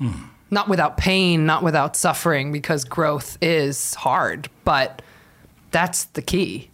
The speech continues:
Speaker 1: Yeah, but I mean, pain and suffering is part of life.
Speaker 2: Exactly.
Speaker 1: And, uh, and
Speaker 2: But we're conditioned to
Speaker 1: to
Speaker 2: deny
Speaker 1: avoid
Speaker 2: or
Speaker 1: it.
Speaker 2: to
Speaker 1: Yeah.
Speaker 2: avoid it,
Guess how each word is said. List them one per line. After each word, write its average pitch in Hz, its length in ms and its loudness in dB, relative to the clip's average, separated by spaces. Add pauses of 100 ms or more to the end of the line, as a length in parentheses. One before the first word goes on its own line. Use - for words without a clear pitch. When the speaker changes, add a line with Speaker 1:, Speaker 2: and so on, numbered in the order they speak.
(140)
Speaker 1:
Yeah, 175 140 0
but 117 120 0
I - 20 2
mean, 117 180 0
pain 131 380 0
and 107 160 0
suffering 143 400 0
is 95 100 -4
part - 200 -2
of 92 200 -4
life. 151 300 -2
Speaker 2:
Exactly. 151 580 -4
Speaker 1:
And, 113 220 -2
uh, 117 380 -6
and 107 300 -2
Speaker 2:
But 190 120 0
we're 180 140 0
conditioned 175 640 2
to 156 800 0 (100)
Speaker 1:
to - 80 -6
Speaker 2:
deny 160 300 2
Speaker 1:
avoid 160 160 2
Speaker 2:
or - 20 4
Speaker 1:
it. 110 220 0
Speaker 2:
to 120 60 4
Speaker 1:
Yeah. 147 120 4
Speaker 2:
avoid 165 220 4
it, 156 180 2